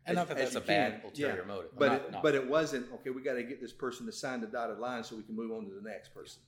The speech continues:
Speaker 2: It was this, "You, you're now part of our community, um, and now you're responsible now to help meet the needs of people as well." And so it's not one or the other, it's both.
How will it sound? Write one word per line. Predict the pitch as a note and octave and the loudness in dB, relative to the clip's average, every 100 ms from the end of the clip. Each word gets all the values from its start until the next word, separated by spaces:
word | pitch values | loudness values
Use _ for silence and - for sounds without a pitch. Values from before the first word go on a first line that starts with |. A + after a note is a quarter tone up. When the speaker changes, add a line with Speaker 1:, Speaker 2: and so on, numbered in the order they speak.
| _ | _
Speaker 2:
It | A#2 A2 | -8 -6
was | G#2 F#2+ - _ _ _ | -6 -8 -12 _ _ _
this, | A#2 - - B2+ | -10 -10 -14 -14
"You, | A#2 B2+ | -12 -8
you're | A#2 A#2 | -6 -6
now | A#2 G#2 | -6 -8
part | - B2 | -8 -6
of | G#2 | -6
our | G2 F#2+ | -8 -10
community, | G#2+ A2 A2+ G#2+ G#2+ - - _ _ - | -10 -8 -8 -8 -14 -16 -18 _ _ -14
um, | F#2+ F#2+ F#2+ A2 | -12 -12 -14 -14
and | A2 G#2+ | -12 -10
now | G2+ G2+ G2 | -8 -8 -8
you're | A#2+ | -8
responsible | A2+ - B2 A#2 - G2+ | -8 -8 -10 -12 -14 -16
now | G2 F#2+ | -14 -14
to | F#2+ | -12
help | G#2+ G2+ - | -12 -12 -12
meet | G#2 | -16
the | G#2 | -14
needs | G2+ G2+ F2+ | -14 -16 -18
of | - | -18
people | A2 - F#2+ | -18 -16 -16
as | F2+ | -14
well." | G#2 G2 F2+ - _ _ - | -10 -10 -12 -20 _ _ -16
And | A2 | -12
so | - A2+ | -6 -4
it's | - | -4
not | C#3 C3+ B2+ | -6 -6 -8
one | A#2 | -10
or | |
the | G#2 A2+ | -6 -6
other, | G#2+ F#2+ | -6 -8
it's | - | -12
both. | - G#2+ F#2 | -8 -6 -6